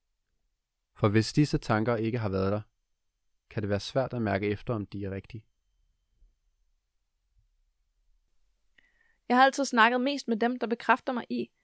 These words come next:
Speaker 2: at det er det rigtige, jeg gør. Dem, der ikke får mig til at tvivle. Jeg har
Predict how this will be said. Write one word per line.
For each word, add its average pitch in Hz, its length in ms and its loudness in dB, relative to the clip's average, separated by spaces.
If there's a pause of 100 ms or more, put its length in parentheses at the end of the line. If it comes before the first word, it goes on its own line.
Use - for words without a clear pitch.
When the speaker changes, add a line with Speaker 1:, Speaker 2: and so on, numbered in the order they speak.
(220)
Speaker 2:
at 220 120 0
det 233 60 2
er 214 40 -2
det 214 180 4
rigtige, 226 280 0
jeg 185 120 0
gør. 214 280 -6 (1200)
Dem, 254 140 6
der 285 100 8
ikke 277 140 4
får 254 60 2
mig 214 140 2
til - 100 2
at 247 60 2
tvivle. 302 360 4 (1300)
Jeg 240 180 8
har 254 280 6